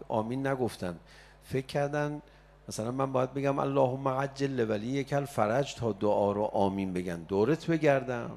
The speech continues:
خب همون اللهم عجل لولیک الفرج مقدمش همینه. من الان می‌خوام دعا کنم برای نزدیکتر شدن ظهور.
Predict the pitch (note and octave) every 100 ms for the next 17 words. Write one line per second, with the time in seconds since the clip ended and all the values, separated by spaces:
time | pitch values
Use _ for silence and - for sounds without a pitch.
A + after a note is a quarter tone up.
0 | - - A2 A#2 D#3 F3+ - B2+ B2 A#2
1 | A2+ A#2+ A#2 A#2 A#2+ A2+ - - A#2 A#2+
2 | A#2 A#2 A#2+ A#2+ B2+ B2 A#2+ A#2+ - D3
3 | F3 F#3 E3 D#3+ E3 F#3+ G#3+ G3+ A#3 B3+
4 | G#3+ E3 A#2 G#2 - - - - - -
5 | - - - - - - - - - -
6 | - - - - - - - - - -
7 | - - - - C#3+ G#3 F#3 F3+ G3+ G#3
8 | D#3+ G3 F#3+ E3+ D#3 G3+ G#3 G#3 G#3 F#3
9 | F3 F#3+ G3 E3+ D#3+ D3 D#3+ - D3+ C#3
10 | D#3+ E3 F3 E3 C#3 B2 D3 D3 C3+